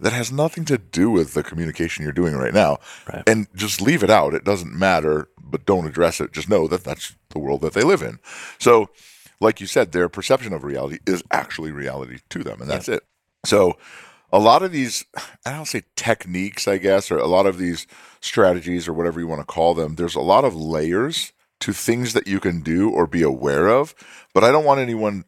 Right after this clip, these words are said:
Speaker 1: hearing this or venturing into this for the first time to get overwhelmed.
Speaker 2: Yeah.
Speaker 1: Don't go try to master them all at once. Just start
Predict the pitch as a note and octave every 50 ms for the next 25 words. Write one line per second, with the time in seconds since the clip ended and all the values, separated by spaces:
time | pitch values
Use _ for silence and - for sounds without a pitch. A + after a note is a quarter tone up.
0 | _ - - - A2 G#2+ G#2 G2 F#2 E2+ F2 F2+ G2 - - E2 D2 C#2 _ -
1 | C#2+ - F2 E2+ F2 - F#2 E2+ E2 D#2 E2 - E2 E2+ - - - C#2 - -
2 | E2 - - - D#2+ E2 E2+ E2 C#2+ - - E2+ E2 _ _ - D2 D2+ D#2+ C#2
3 | D2+ D2+ C#2+ B1+ B1 B1+ B1+ G#1 G1+ - - _ - - _ _ - G2 G2 E2+
4 | G2 G#2+ A2+ C3+ D#3+ D#3 - - _ _ _ _ _ F2+ F2 - G#2+ G#2+ A2+ A#2
5 | - - - A2+ G#2 G#2 G2+ E2+ D#2+ E2 E2+ F2 - - - G2 E2+ F2 E2 E2
6 | E2 D#2+ E2+ F2 E2+ C#2+ C2+ D2+ D2 A#1 - - - - _ _ _ _ - -
7 | - _ _ _ - D#3+ G3+ - - - - - A2 C3 D3+ - _